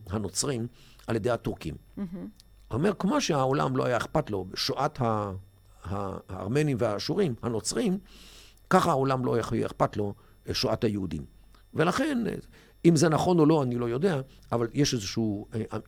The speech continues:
Speaker 1: אמרה כזאת, ויש מי שטוען שזה אפילו נכון. אז זה, אז זה דבר ראשון.
Speaker 2: אוקיי.
Speaker 1: צריך להרתיע את ה-, את הנבלות, כדי שידעו שאוי ואבוי יהיה להם. אבל גם האיראנים
Speaker 2: מהמם.
Speaker 1: יודעים את זה. ויש איזה כמה,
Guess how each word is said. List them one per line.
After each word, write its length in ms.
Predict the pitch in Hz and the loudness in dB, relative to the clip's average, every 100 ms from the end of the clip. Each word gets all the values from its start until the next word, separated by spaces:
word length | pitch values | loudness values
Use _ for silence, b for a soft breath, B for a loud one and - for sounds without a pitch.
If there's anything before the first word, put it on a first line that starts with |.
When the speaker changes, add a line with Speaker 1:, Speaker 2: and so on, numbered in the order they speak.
| 110 | -4
Speaker 1:
אמרה 200 | 101 131 | -2 -2
כזאת, 400 | 160 180 196 - | 0 0 -2 -4
ויש 340 | 120 117 117 | -4 -4 -4
מי 80 | 113 | -6
שטוען 640 | 101 98 95 - 104 104 104 | -6 -8 -8 -10 -6 -4 -4
שזה 120 | 95 | -6
אפילו 240 | 87 82 | -8 -8
נכון. 280 | 92 - - - B B B - | -8 -10 -12 -16 B B B -2
אז 100 | 131 | 2
זה, 160 | 190 170 | 0 2
אז 100 | 147 | 2
זה 80 | |
דבר 220 | 151 139 123 | 2 2 0
ראשון. 220 | 120 - | -4 -8
Speaker 2:
אוקיי. 140 | - 175 | -10 -6
Speaker 1:
צריך 180 | 170 | -2
להרתיע 360 | 190 117 - 135 | -2 -2 0 0
את 120 | 123 | 0
ה-, 240 | 107 107 107 - - | -2 -4 -8 -12 -8
את 120 | 110 | -4
הנבלות, 1200 | 98 92 90 98 95 107 107 110 123 123 202 - - B B B | -4 -6 -10 -12 -14 -14 -6 0 2 4 2 0 -8 B B B
כדי 200 | - 156 | 0 2
שידעו 840 | 147 143 135 131 127 131 139 135 165 | 4 4 4 2 -2 2 4 4 2
שאוי 440 | 127 113 - 139 | 0 -4 0 2
ואבוי 240 | 110 107 | 2 -2
יהיה 120 | 92 87 | -2 -4
להם. 180 | 87 85 - - - - - - - - | -8 -12 -18 -20 -20 -20 -20 -20 -20 -10
אבל 120 | 113 143 | -4 0
גם 180 | 226 | 2
האיראנים 400 | 220 147 117 85 71 - - - | 2 2 0 -4 -10 -18 -20 -14
Speaker 2:
מהמם. 240 | 165 180 185 | -12 -8 2
Speaker 1:
יודעים 320 | 131 110 101 | 4 4 -2
את 80 | 90 | -4
זה. 100 | 85 - B B B B | -8 -14 B B B B
ויש 100 | 226 | 4
איזה 160 | 240 170 | 4 2
כמה, 480 | - 135 139 131 | 2 2 4 2